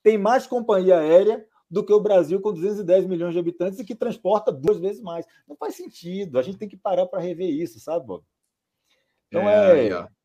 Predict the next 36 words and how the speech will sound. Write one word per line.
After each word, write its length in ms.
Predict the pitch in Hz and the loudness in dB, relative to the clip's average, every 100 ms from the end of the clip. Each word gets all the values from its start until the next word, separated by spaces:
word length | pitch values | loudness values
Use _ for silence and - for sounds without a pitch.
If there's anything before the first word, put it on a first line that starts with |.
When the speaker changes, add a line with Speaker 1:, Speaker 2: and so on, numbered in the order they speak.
| - | -4
Speaker 1:
é 80 | 170 | 0
duro. 280 | 175 143 | 2 2
Speaker 2:
o 40 | - | 0
custo 400 | - 202 - 196 | -2 -4 -4 -4
Brasil, 720 | 170 160 120 107 156 151 123 | 2 2 0 -2 -2 -2 -4
né, 160 | 110 135 | -4 -6
Botelho? 460 | 110 101 104 98 | -8 -6 -4 -4
O 320 | 90 - 95 | -6 -10 -12
custo 260 | 95 117 - | -12 -14 -12
Brasil 360 | 117 113 98 175 | -6 -4 0 -2
Speaker 1:
Custo 120 | 143 | -2
Speaker 2:
também 200 | 117 139 | -2 -2
Speaker 1:
Brasil. 280 | 135 101 104 | -2 -8 -4
Speaker 2:
ainda, 880 | 123 147 160 202 185 147 120 120 - | 0 0 0 -2 -4 -6 -4 -4 -6
ainda 500 | 120 139 156 147 117 | -8 -8 -8 -6 -6
é 40 | |
muito 300 | 110 107 101 | -6 -10 -10
alto. 400 | 90 98 110 - _ _ _ _ | -8 -6 -6 -10 _ _ _ _
Speaker 1:
É. 140 | 113 | -8
Speaker 2:
É, 760 | 107 80 85 78 73 60 - - _ | -6 -6 -8 -8 -10 -12 -16 -20 _
como 440 | - 101 110 98 92 | -10 -6 -4 -4 -4
a 120 | 95 | -4
Jovem 360 | 95 101 101 | -6 -6 -8
Pan 220 | 95 101 98 | -10 -10 -10
costuma 380 | - - 95 | -14 -12 -12
falar, 320 | 90 92 95 92 | -10 -6 -4 -4
o 100 | 90 | -2
país 340 | 92 107 101 | -2 0 -2
dos 200 | 101 98 | -6 -8
impostos, 760 | 87 - 107 113 - - 82 92 | -10 -4 -2 -2 -4 -18 -16 -10
né? 220 | 98 104 _ _ _ _ | -8 -8 _ _ _ _
É, 460 | 90 98 73 104 | -4 -4 -2 0
é 20 | 98 | 0
Speaker 1:
É. 40 | |
Speaker 2:
complicado 880 | 98 107 117 104 110 120 120 107 98 | -2 -6 -8 -4 0 0 0 -4 -6
também, 840 | 104 98 110 113 104 98 87 82 | -6 -4 -4 -4 -6 -8 -10 -16